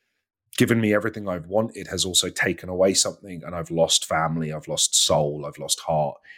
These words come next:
I shoot predominantly in Vancouver and Los Angeles,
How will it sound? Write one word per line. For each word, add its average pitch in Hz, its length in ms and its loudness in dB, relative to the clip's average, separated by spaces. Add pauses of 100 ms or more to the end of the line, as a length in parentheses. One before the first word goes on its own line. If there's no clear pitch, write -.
(160)
I 80 420 2 (360)
shoot - 400 4 (140)
predominantly 90 500 0
in 85 140 -8
Vancouver 87 680 0
and 78 120 -8
Los 78 160 0
Angeles, 87 480 0